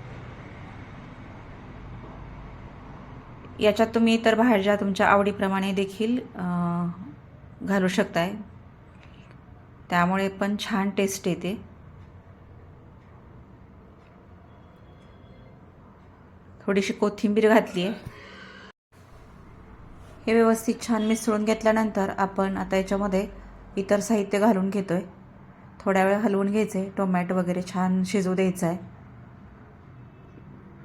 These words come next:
यामध्ये आता मी एक चमचा लाल तिखट घालून घेले. तिखट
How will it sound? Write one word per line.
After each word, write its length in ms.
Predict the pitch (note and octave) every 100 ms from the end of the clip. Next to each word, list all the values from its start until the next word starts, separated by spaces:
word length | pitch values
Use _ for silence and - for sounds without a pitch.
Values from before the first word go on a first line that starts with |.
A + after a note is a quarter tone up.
| -
यामध्ये 360 | G3+ G#3 G#3+ A3+
आता 280 | A3+ A3+ A3+
मी 220 | G#3 G#3+ -
एक 280 | G3+ G3+ -
चमचा 420 | A3 G#3 G3 G3 A3+ - - - - - - -
लाल 260 | G3 F#3+ F#3+ A3
तिखट 320 | - A3 A3+
घालून 320 | A#3 G#3 G3
घेले. 360 | G3+ F#3 F3 G3+ - - - - - - - - - - - - - - - - - - - - - - - - - - - - - - - - -
तिखट 300 | F#3+ A3+